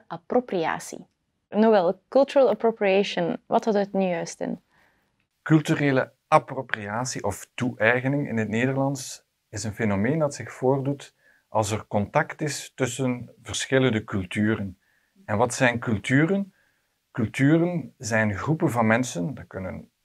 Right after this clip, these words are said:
Speaker 2: veel mensen zijn, weinig mensen zijn, maar het zijn groepen van mensen die zich onderscheiden van andere groepen door een geheel van kenmerken. Dat kan dus zijn een bepaalde taal die ze spreken,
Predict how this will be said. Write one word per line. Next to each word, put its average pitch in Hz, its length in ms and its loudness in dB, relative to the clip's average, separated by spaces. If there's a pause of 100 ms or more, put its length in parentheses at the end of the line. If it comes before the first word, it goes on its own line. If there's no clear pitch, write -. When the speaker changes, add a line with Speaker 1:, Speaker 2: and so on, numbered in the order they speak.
(120)
Speaker 2:
veel 120 340 2
mensen 127 240 0
zijn, 113 220 -2
weinig 120 300 2
mensen 131 240 -4
zijn, 139 100 -2
maar 127 100 0
het 120 100 -6
zijn 101 100 -4
groepen 135 220 -4
van 120 120 0
mensen 131 300 0
die 123 100 -2
zich 113 280 -2
onderscheiden 120 760 0
van 104 340 -4
andere 143 440 0
groepen 156 380 -4 (520)
door 120 300 2
een 113 100 0
geheel 113 320 2
van 123 200 0
kenmerken. 107 680 0 (300)
Dat 104 120 -2
kan 107 180 0
dus 98 160 -4
zijn 101 440 -2
een 104 120 -10
bepaalde 92 500 -4
taal 110 540 4
die 110 100 -4
ze 110 140 -4
spreken, 117 720 -4